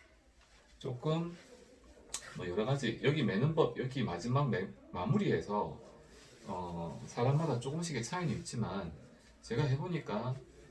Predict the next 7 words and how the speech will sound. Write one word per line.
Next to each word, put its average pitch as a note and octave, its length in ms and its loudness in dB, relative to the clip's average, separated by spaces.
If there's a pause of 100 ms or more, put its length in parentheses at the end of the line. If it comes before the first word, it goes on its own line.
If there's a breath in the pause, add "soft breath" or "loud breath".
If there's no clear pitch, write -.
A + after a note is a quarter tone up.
(100)
제가 C3+ 320 2
이해하기에는 A#2 720 2
이해가 G#2 280 -6
가장 F#2 300 -8
쉬웠어요. - 540 -4 (720 loud breath)
여러분들도 G2 840 -2
한번 - 540 -6